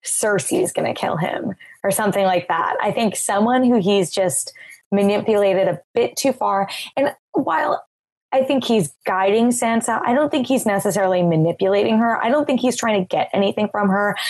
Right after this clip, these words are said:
I think he sees something in her, mostly her mom, and is just trying to have her get to her, like, best potential and be her best self.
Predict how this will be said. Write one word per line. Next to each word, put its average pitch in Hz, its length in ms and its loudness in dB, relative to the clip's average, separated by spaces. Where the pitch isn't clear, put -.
I 208 140 0
think 202 220 0
he 208 160 2
sees 190 320 0
something 185 320 -2
in 180 80 0
her, 170 360 0
mostly 170 460 0
her 220 100 2
mom, 156 360 0
and 170 480 0
is 175 200 2
just 190 200 0
trying 175 240 -2
to 165 60 0
have 160 220 -2
her 165 280 -2
get 160 240 -2
to 180 100 -2
her, 160 200 0
like, 165 220 0
best - 320 -4
potential - 500 -4
and 190 180 0
be 185 120 2
her 170 200 0
best - 300 -2
self. - 420 -6